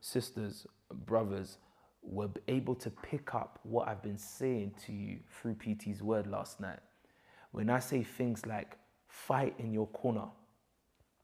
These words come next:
you know your corner is not somewhere that everyone looks at, at first. You can be in the midst of a family, you can be in the midst of people, and the corner is somewhere where nobody looks.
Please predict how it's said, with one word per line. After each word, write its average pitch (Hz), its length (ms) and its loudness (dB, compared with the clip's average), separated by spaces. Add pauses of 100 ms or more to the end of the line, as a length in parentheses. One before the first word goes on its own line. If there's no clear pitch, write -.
(400)
you 113 120 -2
know 156 140 8
your 170 160 8
corner 139 400 2
is 107 120 -2
not 123 280 0
somewhere 113 480 0
that 104 280 -6
everyone 104 560 2
looks - 300 -2
at, 104 180 -6 (480)
at - 160 -2
first. - 460 -2 (1200)
You 113 140 2
can 110 180 2
be 135 180 6
in 143 80 4
the 131 80 4
midst 123 420 0
of 113 160 -2
a 107 60 0
family, 107 640 0
you 107 140 -2
can 110 240 2
be 131 320 0
in 120 80 4
the 110 80 4
midst 113 340 2
of - 140 -4 (100)
people, - 480 -8 (560)
and 113 180 2
the 113 80 0
corner 147 420 2
is 110 60 0
somewhere 120 320 -2
where 104 200 0
nobody 107 500 -2
looks. - 460 -4